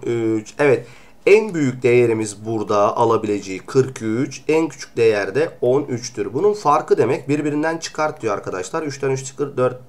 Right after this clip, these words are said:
üçten üç çıktı, sıfır, dörtten bir çıktı, üç. Cevabımız otuzdur arkadaşlar. Evet. Geliyoruz dördüncü soruya. Evet. Şimdi burada da bir test sorusu var. Hazırda şıklar var önümüzde.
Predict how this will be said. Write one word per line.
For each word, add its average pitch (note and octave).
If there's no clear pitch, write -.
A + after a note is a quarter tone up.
üçten C3
üç A#2+
çıktı, -
sıfır, C3
dörtten A#2+
bir G#2+
çıktı, -
üç. A#2
Cevabımız F3
otuzdur C3
arkadaşlar. F2+
Evet. -
Geliyoruz E3+
dördüncü C3
soruya. G#2
Evet. A#2
Şimdi G2+
burada A#2
da C#3
bir C3+
test A#2
sorusu F#3+
var. C3+
Hazırda A#2
şıklar A#2+
var A#2+
önümüzde. F#2+